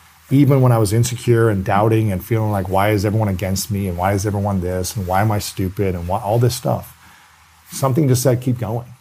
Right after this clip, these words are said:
Now, I was listening to my ego, or I was driven by my ego of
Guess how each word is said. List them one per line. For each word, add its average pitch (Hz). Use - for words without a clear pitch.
Now, 123
I 135
was 131
listening 131
to 127
my 98
ego, 107
or 120
I 117
was 104
driven 135
by 107
my 101
ego 120
of 95